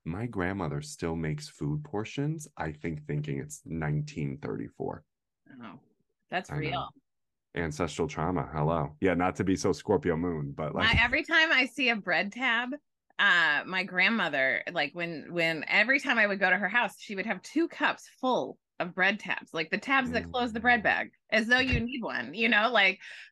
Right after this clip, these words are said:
Speaker 2: and, like,
Speaker 1: Oh,
Speaker 2: and, and now every time I throw it
Speaker 1: grandma.
Speaker 2: away, I think of her because that was part of, I mean, she had so much Depression trauma, like, and so much
Speaker 1: Oh.
Speaker 2: hoarding, like, just, it's just deep in, and it's a,
Speaker 1: Yes.
Speaker 2: you can, the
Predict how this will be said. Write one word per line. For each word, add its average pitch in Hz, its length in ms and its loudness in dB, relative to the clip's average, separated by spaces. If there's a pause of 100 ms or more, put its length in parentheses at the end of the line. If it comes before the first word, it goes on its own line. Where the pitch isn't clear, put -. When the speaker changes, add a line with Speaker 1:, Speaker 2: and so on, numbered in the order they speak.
(120)
Speaker 2:
and, 262 440 4
like, 233 240 6
Speaker 1:
Oh, 294 340 -2
Speaker 2:
and, 247 180 2
and 247 200 4
now 240 180 6
every 233 160 2
time 294 160 0
I 240 80 2
throw 233 160 0
it 220 40 2
Speaker 1:
grandma. 214 80 0
Speaker 2:
away, 240 200 0
I 190 140 2
think 320 180 -6
of 240 120 -6
her 185 120 -2
because 180 260 -4
that 214 160 6
was 233 140 -2
part 208 240 2
of, 208 80 -2
I 196 100 -2
mean, 202 140 -4
she 247 140 -6
had 196 160 -2
so 196 100 -2
much 170 220 -6
Depression 151 480 -6
trauma, 120 460 -2
like, 139 260 0
and 143 160 -8
so 160 100 -6
much 135 180 -6
Speaker 1:
Oh. 120 60 -2
Speaker 2:
hoarding, 123 540 -4
like, 123 400 -2 (1400)
just, 190 380 0 (280)
it's 175 220 -10
just 226 260 -2
deep 196 240 -2
in, 175 420 2
and 151 180 -2
it's 160 200 -8
a, - 120 2
Speaker 1:
Yes. 85 280 -6
Speaker 2:
you 196 200 -4
can, 196 160 -4 (320)
the 196 320 -2